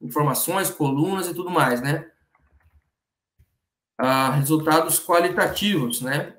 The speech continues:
E aí, o que, o que que são aí os resultados qualitativos? É aquilo que você, através de observações que você faz e anotações, né, de diversas formas, você vai fazer uma descrição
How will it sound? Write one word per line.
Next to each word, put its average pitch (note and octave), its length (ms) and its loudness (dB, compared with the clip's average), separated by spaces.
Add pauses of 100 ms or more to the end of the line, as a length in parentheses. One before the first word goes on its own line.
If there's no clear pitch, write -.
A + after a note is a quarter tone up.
E D#3 80 4
aí, D#3 220 4
o F#3 80 -2
que, - 400 -6
o E3 100 -8
que G3 160 -2
que A3+ 140 -4
são F#3+ 420 4
aí E3 160 2
os D#3+ 120 0
resultados D#3 500 0
qualitativos? D3 840 2
É E3 60 2
aquilo G#3 380 -4
que A#3 380 2 (240)
você, D#3 280 2
através F#3 480 0
de F3 80 0
observações G#3 800 0
que - 120 -14
você D#3+ 240 0
faz E3+ 520 4
e D3+ 40 0
anotações, D3 840 -2
né, D3 240 -2
de D3 100 -4
diversas C3+ 460 -4
formas, E3 500 2 (840)
você D#3 280 2
vai F#3 160 4
fazer F#3 580 0
uma F#3 140 0
descrição F#3+ 960 0